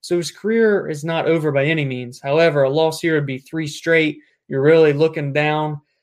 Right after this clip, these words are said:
this division, and if he continues to fall, we've got some big prospects coming up,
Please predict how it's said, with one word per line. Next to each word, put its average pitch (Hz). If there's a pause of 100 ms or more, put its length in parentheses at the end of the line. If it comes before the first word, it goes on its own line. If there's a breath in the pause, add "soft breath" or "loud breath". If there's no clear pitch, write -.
(160)
this 147
division, 147
and 135
if 147
he 143
continues 165
to 135
fall, 165
we've 156
got 160
some 127
big 160
prospects 160
coming 151
up, 151